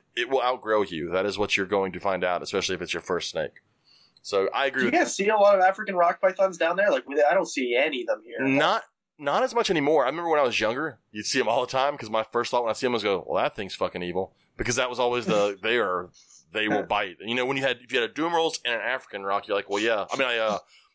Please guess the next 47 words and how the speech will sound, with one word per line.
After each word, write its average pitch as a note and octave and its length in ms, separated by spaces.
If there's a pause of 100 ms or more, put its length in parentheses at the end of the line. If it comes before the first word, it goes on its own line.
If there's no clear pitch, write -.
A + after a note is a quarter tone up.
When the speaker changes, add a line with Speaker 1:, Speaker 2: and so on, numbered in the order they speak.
Speaker 1:
a A#2+ 100
berm C#3 320
and B2+ 100
an A2 60
African A#2 320
rock, G2 180
you're A2 100
like, - 140
"Yeah, A#2+ 240
take B2+ 160
the - 80
berm." G2 300 (680)
But, G2+ 320 (580)
uh, F#2 300
you B2 80
don't D#3 120
see D#3+ 120
'em C3+ 80
as G2 80
much G#2 200
anymore. F#2 540 (1500)
I G#2+ 180
think A#2 200
a G2 40
lot G2 120
Speaker 2:
Yeah, C#3+ 60
Speaker 1:
of C#3+ 60
Speaker 2:
the D3 60
Speaker 1:
it E3 40
Speaker 2:
only, F#3 580 (400)
the E3 80
only G#3 120
time G3+ 160
you've F3 100
ever E3 220
heard D#3 100
about C#3+ 200
African C#3 300
rock B2+ 240
pythons C3 540
at B2+ 160
all B2 320
in D#3+ 100
Canada E3+ 340
is C#3 120
that B2+ 240
one C#3 300